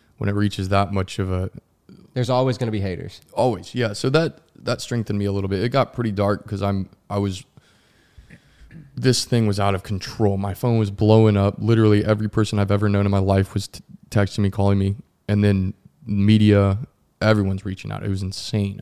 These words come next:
Speaker 1: I just, at one point, I had to, like, I was so stressed out, my phone was just kept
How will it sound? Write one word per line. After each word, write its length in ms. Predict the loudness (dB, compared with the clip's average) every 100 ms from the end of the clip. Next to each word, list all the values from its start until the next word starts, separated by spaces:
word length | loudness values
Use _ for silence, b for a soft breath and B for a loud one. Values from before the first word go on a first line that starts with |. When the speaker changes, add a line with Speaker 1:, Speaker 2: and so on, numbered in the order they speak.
| -2
Speaker 1:
I 140 | 0
just, 340 | 0 -2 -4 -4
at 160 | -2
one 160 | 0 -2
point, 180 | 0 0
I 40 |
had 60 | 0
to, 60 | -2
like, 160 | -4 -8 -20 -20 _ _
I 80 | -2
was 100 | 0
so 160 | 2 0
stressed 280 | 2 0 2
out, 120 | 0
my 120 | 0
phone 320 | 0 0 2
was 260 | 0 -2 -10 _
just 320 | -8 -6 -6 -4
kept 300 | -2 -2